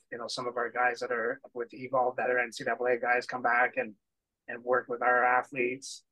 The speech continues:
um, and, you know, share their knowledge. I think it's, it's, it's critical, um, to, to give back.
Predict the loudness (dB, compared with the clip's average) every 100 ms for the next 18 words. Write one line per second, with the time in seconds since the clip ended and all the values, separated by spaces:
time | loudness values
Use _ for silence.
0 | _ _ _ -10 -6 -4 -6 -10 -12 -10
1 | -8 -10 -18 _ -14 -10 -4 0 2 4
2 | 2 2 2 2 0 -4 -6 -10 -12 -12
3 | -12 -14 -14 -8 -8 -8 -12 -10 -2 0
4 | 0 -2 -4 -6 _ _ _ _ -12 -10
5 | -10 -14 -12 -12 -10 -2 -2 0 -4 -4